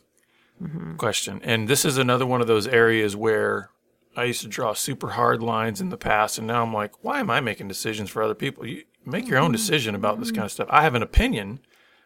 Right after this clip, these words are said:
Speaker 2: about it, but I can't decide for anybody about polygraphs." I lean towards not liking the whole polygraph idea. I get it because of the,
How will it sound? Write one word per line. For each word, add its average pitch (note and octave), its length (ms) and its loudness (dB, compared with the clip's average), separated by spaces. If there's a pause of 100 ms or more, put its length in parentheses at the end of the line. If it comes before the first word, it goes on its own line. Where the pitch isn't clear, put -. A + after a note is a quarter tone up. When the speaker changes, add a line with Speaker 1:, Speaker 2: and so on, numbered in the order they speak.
(160)
Speaker 2:
about F#2+ 380 -2
it, B2+ 140 -6 (480)
but C3 160 2 (100)
I D3+ 80 2
can't F3 260 -2
decide B2+ 600 2
for - 100 -12
anybody A2 520 0
about G#2 340 0
polygraphs." C3+ 580 -2 (460)
I E3 160 6
lean D3+ 420 -2
towards A#2 760 -2 (320)
not B2+ 340 0
liking G#2+ 560 2 (380)
the - 80 -8
whole A2+ 120 2
polygraph G#2+ 800 0 (1040)
idea. G#2 460 -4 (460)
I C#3+ 100 0
get G#3+ 260 2
it G#2 220 2 (300)
because A#2 400 0
of G2+ 260 0
the, G#2 400 0